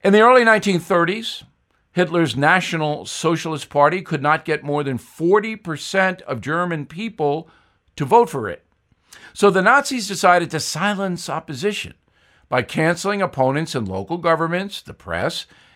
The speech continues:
and in the universities. The Nazis used a paramilitary organization called the S A to do this,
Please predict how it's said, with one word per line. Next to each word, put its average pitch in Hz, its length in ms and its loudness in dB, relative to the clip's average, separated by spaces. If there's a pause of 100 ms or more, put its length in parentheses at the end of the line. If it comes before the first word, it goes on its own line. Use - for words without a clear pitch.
(160)
and 147 220 2
in 151 160 -2
the 156 120 -2
universities. 143 960 -4 (680)
The 135 120 0
Nazis 151 460 2
used 147 220 0
a - 60 -2
paramilitary 165 840 2
organization 160 680 -2
called 131 260 2
the 131 240 -8
S 156 360 -2 (100)
A 147 600 2 (580)
to 185 140 -2
do 247 220 0
this, - 540 -10